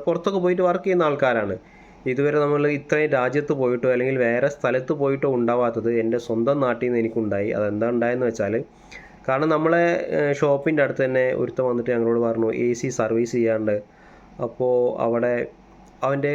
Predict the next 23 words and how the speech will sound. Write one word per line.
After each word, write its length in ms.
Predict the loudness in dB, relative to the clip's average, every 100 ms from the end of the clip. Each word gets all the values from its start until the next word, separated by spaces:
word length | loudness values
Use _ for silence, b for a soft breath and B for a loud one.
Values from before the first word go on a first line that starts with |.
| -2
ഉപ്പാടെ 420 | -4 -4 -2 0 0
അനിയനാണ് 480 | 0 0 0 0 0 -2 -4
ഉണ്ടാവുക, 380 | -4 0 0 -2 -4 -8 -8
അപ്പോൾ 160 | -4 -2 0
നമ്മൾ 160 | 0 -2
ഇന്ന 160 | 0 0 0
സമയത്ത് 300 | 0 0 -2
വന്നാൽ 220 | -2 0 -2
മതി 120 | -2
എന്ന് 100 | -2 -4
പറഞ്ഞു. 220 | -6 -10 -16 -16
അപ്പോൾ 140 | -8 -4
ഞങ്ങൾ 200 | -2 0 0
പറഞ്ഞു, 240 | 2 0 -2 B B B B -4
"ഓ, 20 | 0 0 -2
കുഴപ്പമൊന്നുമില്ല, 540 | -2 0 0 2 2 2 2
ആണുങ്ങളല്ലേ." 400 | 4 4 4 2
അപ്പോൾ 120 | 2 0
നമുക്ക് 240 | -2 -2 -4 -2 0
ന-, 180 | 0 0 0
ഞാൻ 120 | 2 2 0 -4
ഇപ്പോൾ 140 | -2
ഈ 40 | -2